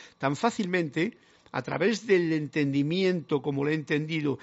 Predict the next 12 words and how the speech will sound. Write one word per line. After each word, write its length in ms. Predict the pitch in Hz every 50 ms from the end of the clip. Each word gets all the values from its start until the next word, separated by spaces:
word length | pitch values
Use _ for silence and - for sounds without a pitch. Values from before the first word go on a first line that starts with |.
| - - -
y 100 | 185 175
con 160 | - 190 190 185
el 80 | 170
sentimiento 880 | - - 180 170 170 147 160 156 156 180 214 233 233 214 170 - 151 139
como 240 | 123 135 131 131 135
lo 80 | 147 165
he 40 |
sentido 480 | 180 - 196 175 165 135 208 214 180 160
al 100 | 139 123
compartirlo 580 | - 131 120 - 131 123 123 - 180 202 226 220
con 80 | 233 240
ustedes, 580 | 214 - - 254 240 220 240 240 - - -